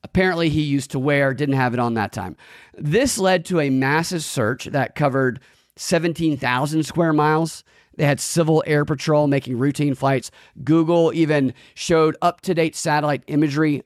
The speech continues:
of the area, which a bunch of people started looking at online, at, like people doing a crowdsource search today. This search was massive. It was so massive that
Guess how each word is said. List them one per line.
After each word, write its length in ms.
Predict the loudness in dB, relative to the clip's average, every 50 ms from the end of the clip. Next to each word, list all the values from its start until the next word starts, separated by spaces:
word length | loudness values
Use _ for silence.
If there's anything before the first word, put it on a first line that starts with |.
| -4
of 220 | -2 -2 0 2 2
the 160 | 2 2 4
area, 280 | 4 2 2 2 2 2
which 160 | 0 0 -4
a 40 | -4
bunch 220 | -4 -4 -6 -6
of 60 | -4
people 380 | 0 0 0 2 2 0 0 0
started 440 | -2 -2 0 0 0 0 -2 -4 -10 _ _ _ _ _
looking 340 | -2 0 0 0 2 0 0
at 140 | 0 0 0 0
online, 720 | 2 2 2 2 2 2 2 4 4 4 2 2 0 -2
at, 160 | -6 -8 -10 -10 _ _ _ _ _ _ _ -2
like 240 | -2 -2 -2 -2 _ -8 -2
people 200 | -2 0 0 0
doing 200 | 0 0 2 0
a 40 | 0
crowdsource 680 | -2 -2 0 2 2 0 0 -2 -2 -2 -2 -4 -6 -8
search 280 | -4 -2 -2 -4 -4 -4
today. 380 | -4 -2 0 2 2 0 0 -4 -8 -20 -20 -20 -20 -12 -4
This 180 | -2 0 0
search 380 | 0 0 0 0 0 0 -2 -2
was 360 | 0 2 2 2 0 -2 -6 -14 _ _ _ _ -8
massive. 680 | -4 -2 0 0 0 -2 -2 -2 -4 -4 -4 -6 -18 -14 -8
It 80 | -6
was 160 | -6 -6 -6
so 220 | -4 -2 -2 0 2
massive 560 | 2 2 2 2 0 -2 -4 -6 -6 -2 0
that 280 | 0 0 0 -2 -6